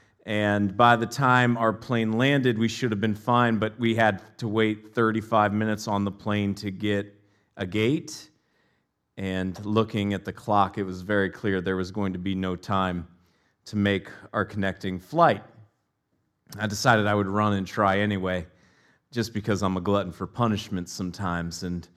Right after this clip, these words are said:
as I arrived at the gate, the plane had taken off, and there was nothing they could do. It was the last flight out of the night, and I looked around, and apparently it was not only our plane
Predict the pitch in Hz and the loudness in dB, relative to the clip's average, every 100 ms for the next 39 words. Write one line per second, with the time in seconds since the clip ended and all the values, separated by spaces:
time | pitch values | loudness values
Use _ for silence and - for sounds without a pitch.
0 | _ _ _ _ _ - 104 104 98 101 | _ _ _ _ _ -6 2 4 6 6
1 | 98 90 95 92 87 98 92 - - 104 | 4 2 -4 -10 -4 -4 -4 -8 -10 -4
2 | 95 92 92 85 - 101 90 92 90 90 | -4 -4 -8 -10 -4 -2 -2 -4 -4 -4
3 | 87 92 90 92 92 98 104 104 90 87 | -6 -8 -6 -4 -4 0 0 0 -6 -8
4 | 95 95 85 85 104 117 110 110 104 95 | -6 -6 -6 -6 2 2 2 -2 -8 -8
5 | 98 101 104 104 - 101 98 101 98 95 | 0 6 6 4 -2 0 2 4 4 2
6 | 92 95 117 131 135 135 - _ _ _ | -4 -4 0 0 -2 -8 -20 _ _ _
7 | _ 127 117 117 120 107 107 110 107 98 | _ 0 4 4 2 2 4 4 4 0
8 | - - _ _ _ _ 101 98 95 - | -6 -18 _ _ _ _ -8 -4 -4 -8
9 | 101 127 113 101 95 92 95 107 98 95 | 0 4 4 2 0 -2 -2 0 0 0
10 | 101 135 135 110 95 87 | 4 4 4 -2 -2 -2